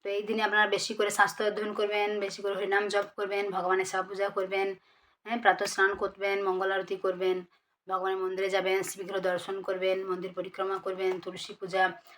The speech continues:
তুলসী আরতি, তুলসী জলদান পরিক্রমা এইসব করবেন। যত বেশি করে ভগবানের সেবা পূজার সঙ্গে জড়িত থাকবেন ততই ভালো একাদশীর দিনে। তো সকলে সুন্দর করে একাদশী পালন করুন। আর যারা এখনও শুরু করেনি তারা অবশ্যই শুরু করুন, অন্য সকলকে উৎসাহিত করুন, হ্যাঁ, একাদশী করার জন্য।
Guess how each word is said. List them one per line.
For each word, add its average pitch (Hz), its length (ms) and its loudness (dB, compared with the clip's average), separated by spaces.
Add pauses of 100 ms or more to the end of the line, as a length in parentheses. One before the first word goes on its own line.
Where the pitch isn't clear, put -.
(140)
তুলসী 202 360 -2
আরতি, 190 360 0
তুলসী 190 320 -8
জলদান 185 460 0
পরিক্রমা 190 400 -2
এইসব 180 280 -2
করবেন। 190 300 -4
যত 196 220 -4
বেশি 220 280 -4
করে 214 160 -4
ভগবানের 196 460 0
সেবা 180 180 -6
পূজার 190 200 -4
সঙ্গে 190 160 -6
জড়িত 170 180 -6
থাকবেন 196 300 -4
ততই 202 280 -4
ভালো 208 240 -6
একাদশীর 202 500 -8
দিনে। 226 200 -2 (580)
তো 175 100 -6
সকলে 190 300 -2
সুন্দর 196 260 -6
করে 196 120 4
একাদশী 202 380 0
পালন 214 320 2
করুন। 214 240 -2 (420)
আর 180 120 -8
যারা 180 200 4
এখনও 180 260 -4
শুরু 202 200 -4
করেনি 202 320 0
তারা 196 180 2
অবশ্যই 190 360 -2
শুরু 208 240 -6
করুন, 226 240 0 (100)
অন্য 381 240 0
সকলকে 190 380 -4
উৎসাহিত 214 400 -6
করুন, 220 260 -2 (500)
হ্যাঁ, 233 160 -2
একাদশী 190 380 -2
করার 196 260 0
জন্য। 208 240 -2